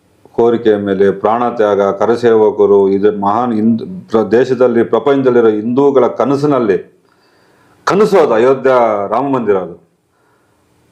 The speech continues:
ನಮಗೆ ಅದು ನಮ್ಮ ತಂದೆ ತಾಯಿ ಪು-, ಪು-,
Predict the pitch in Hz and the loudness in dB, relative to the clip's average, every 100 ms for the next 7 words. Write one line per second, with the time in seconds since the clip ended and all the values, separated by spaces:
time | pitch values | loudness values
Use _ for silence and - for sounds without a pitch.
0 | _ _ _ _ _ - 104 127 156 165 | _ _ _ _ _ -4 0 0 2 2
1 | 165 143 143 143 135 135 117 120 127 135 | 2 2 0 0 0 -2 -2 -2 0 0
2 | 127 123 120 110 117 117 117 104 - 120 | 2 0 -2 -6 -6 -4 -2 -4 -4 -2
3 | 113 107 98 - | 0 0 -2 -6